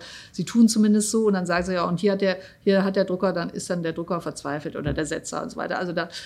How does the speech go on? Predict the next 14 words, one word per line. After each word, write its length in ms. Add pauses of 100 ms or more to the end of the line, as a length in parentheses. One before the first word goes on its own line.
(200)
ne, 180
wird 120
das 120
schon 120
angedeutet, 720
<laughs> 340
dass 140
sie 140
Dinge 240
verlangten 600
oft 300
oder 180
eben 440
wollten, 540